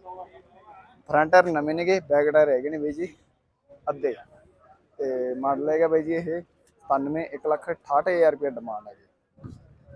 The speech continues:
ਬਾਕੀ ਤੁਸੀਂ ਕੰਡੀਸ਼ਨ ਚੈੱਕ ਕਰ ਸਕਦੇ ਹੋ ਬਾਈ ਜੀ। ਤੇ ਬਾਡੀ ਲਾਈਨ ਦਾ ਪੂਰਾ ਓਕੇ ਪਿਆ ਹੈ।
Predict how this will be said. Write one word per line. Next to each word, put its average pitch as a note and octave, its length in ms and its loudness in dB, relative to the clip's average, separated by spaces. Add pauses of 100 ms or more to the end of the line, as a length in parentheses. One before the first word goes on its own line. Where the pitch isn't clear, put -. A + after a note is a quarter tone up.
ਬਾਕੀ C3 220 -10
ਤੁਸੀਂ C#3 240 -8
ਕੰਡੀਸ਼ਨ C#3 360 -4
ਚੈੱਕ C3+ 260 -4
ਕਰ B2+ 140 -2
ਸਕਦੇ C3 280 -6
ਹੋ C3 60 -8
ਬਾਈ C#3 100 -2
ਜੀ। D#3+ 120 -10 (960)
ਤੇ C3 100 -4
ਬਾਡੀ C3 280 0
ਲਾਈਨ D3 200 -2
ਦਾ D#3+ 100 4
ਪੂਰਾ D3+ 220 2
ਓਕੇ A#2+ 300 -2
ਪਿਆ G#2+ 200 -12
ਹੈ। G2+ 200 -16